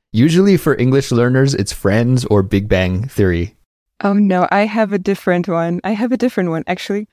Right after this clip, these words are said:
Speaker 2: I'm so happy I get to talk about it because I love this show. Uh, so the show is The Office. It's the American one,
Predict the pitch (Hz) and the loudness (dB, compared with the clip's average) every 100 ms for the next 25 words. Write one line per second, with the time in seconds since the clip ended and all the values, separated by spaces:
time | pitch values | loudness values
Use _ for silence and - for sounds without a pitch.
0 | - 185 214 190 202 196 175 175 180 180 | -4 -2 0 -2 -2 0 0 0 -2 -4
1 | 175 165 160 160 160 160 175 - 175 - | -6 -6 -2 0 0 -4 -6 -4 -4 -2
2 | 175 165 170 180 190 214 - 196 185 214 | -4 -2 0 0 -2 -6 -4 -4 -2 -4
3 | - - 196 - 220 208 - 202 220 - | -8 -2 -2 0 -2 -2 -2 0 0 0
4 | 185 175 - 185 - - - 180 - 175 | 0 0 0 -6 -6 -14 -8 -8 -2 0
5 | 196 180 190 254 - _ - 233 233 | 2 0 0 -2 -4 _ -4 0 0